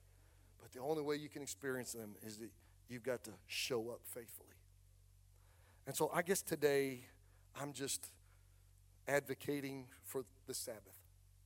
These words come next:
I'm advocating for the Lord's Day. I'm, I'm standing in the gap for it.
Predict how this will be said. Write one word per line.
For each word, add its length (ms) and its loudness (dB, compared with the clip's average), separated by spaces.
I'm 140 -6
advocating 480 0
for 160 -4
the 80 -4
Lord's 320 -4
Day. 240 -18
I'm, 220 -2
I'm 140 2
standing 580 -2
in 120 -4
the 60 -4
gap 320 -2
for 240 -8
it. 80 -16